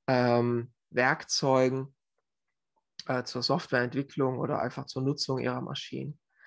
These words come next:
Ja, wir haben verschiedene Kommunikationstechnologien und Formen, Dienste und Services. Das ist Ihnen bekannt aus Ihrem täglichen Leben.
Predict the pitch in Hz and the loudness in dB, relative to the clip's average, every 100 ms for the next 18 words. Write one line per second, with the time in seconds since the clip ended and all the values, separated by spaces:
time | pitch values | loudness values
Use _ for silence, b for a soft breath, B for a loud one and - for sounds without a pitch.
0 | B B B B B B B B _ _ | B B B B B B B B _ _
1 | 180 175 156 160 165 160 - 190 180 170 | 6 8 8 6 4 0 0 4 4 4
2 | 196 165 170 151 139 127 - 147 196 240 | 2 4 2 2 -2 -2 0 4 4 2
3 | - 185 - 180 175 175 160 165 - 131 | -2 -4 0 2 2 2 0 0 0 -6
4 | - 127 143 190 196 190 175 B B - | 0 6 6 6 4 0 -4 B B -4
5 | 180 196 - - 127 135 139 147 170 180 | -2 -2 -4 -2 -2 2 4 4 4 0
6 | - 165 160 - 135 - - - 143 - | 0 0 0 -6 -8 -8 -12 -10 -4 0
7 | 135 135 - 135 135 196 180 - - _ | 0 -2 -2 0 2 2 0 -8 -18 _
8 | - 139 - 135 135 151 156 - 143 127 | -10 -8 -6 -6 -4 -4 -4 -6 -8 -2
9 | 131 165 180 175 175 | 2 2 2 0 -4